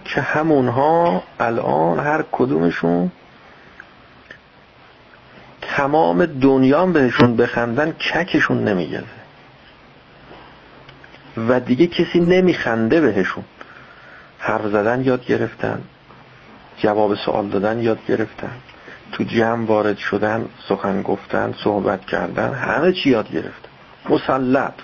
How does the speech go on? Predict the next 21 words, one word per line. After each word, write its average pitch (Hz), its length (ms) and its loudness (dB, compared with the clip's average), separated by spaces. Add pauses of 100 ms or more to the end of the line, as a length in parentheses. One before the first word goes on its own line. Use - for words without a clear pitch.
(120)
خوب، - 500 2
عالی. 107 460 0 (600)
دیگه 151 340 6
کسی 156 120 4
نمیخنده 107 540 2
بهشون، 95 460 0
جای 143 360 4
برای 113 200 2
خنده 107 380 -2
براشون 123 440 2
باقی 117 280 4
نمون، 101 200 0 (300)
چون 170 240 -2
هر 180 320 -2
چی - 200 -2
باید 143 280 4
میخندیدن 120 600 0
تو - 120 -6
اون 131 180 2
جلسه 110 400 0
خندیدن، - 540 -6